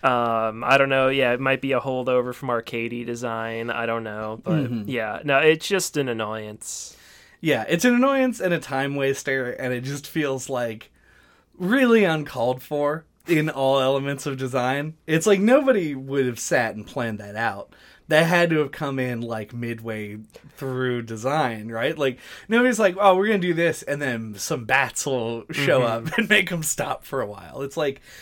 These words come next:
Speaker 2: you look at the rest of the design. You remember the big cave area? Uh, with the waterfall?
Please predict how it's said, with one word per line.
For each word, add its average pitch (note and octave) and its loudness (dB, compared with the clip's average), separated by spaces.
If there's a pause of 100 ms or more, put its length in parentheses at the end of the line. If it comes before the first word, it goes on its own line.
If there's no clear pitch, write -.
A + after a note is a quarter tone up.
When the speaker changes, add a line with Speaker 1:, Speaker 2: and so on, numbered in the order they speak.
(140)
Speaker 2:
you F3 0
look C4 2
at A#3+ -2
the F3+ -2
rest D#3+ -2
of C3+ -6
the A#2+ -8
design. G#2+ -6 (640)
You G3+ 2
remember C#4+ 4
the C#4 0
big F#3+ -8
cave C#3+ -4
area? A3+ -2 (960)
Uh, A2+ -2
with D3+ -4
the C#3+ -6
waterfall? E3+ 0